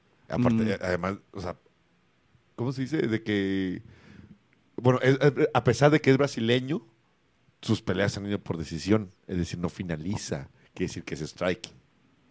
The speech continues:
Speaker 1: Es striker, pues. Así que, pues, por ahí siento que puede ser que Chase Cooper lo lleve al suelo y a la verga, güey, ¿no?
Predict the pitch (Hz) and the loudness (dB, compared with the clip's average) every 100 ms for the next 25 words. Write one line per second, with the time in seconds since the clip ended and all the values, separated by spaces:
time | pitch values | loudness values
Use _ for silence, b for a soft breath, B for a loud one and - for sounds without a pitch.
0 | - 95 - 98 - 76 67 - 73 - | -8 -6 0 0 0 -8 -10 -12 -12 -14
1 | _ _ _ _ _ _ _ _ _ - | _ _ _ _ _ _ _ _ _ -12
2 | 80 78 - - 101 - 80 82 - 71 | -8 -8 -6 -6 -6 -2 0 0 -2 -6
3 | - 110 - 87 80 76 _ _ - 107 | -4 -6 -2 -2 -2 -4 _ _ -20 -12
4 | 92 90 104 110 131 - 117 147 214 - | -10 -8 -2 0 0 0 -2 -2 -2 0
5 | 156 - 139 - 127 120 127 135 120 123 | 0 0 -6 -2 0 4 4 2 2 2
6 | 147 139 101 98 - - - 180 147 92 | 4 2 0 -4 -8 -6 -4 -4 -2 -2
7 | 87 135 | -2 -4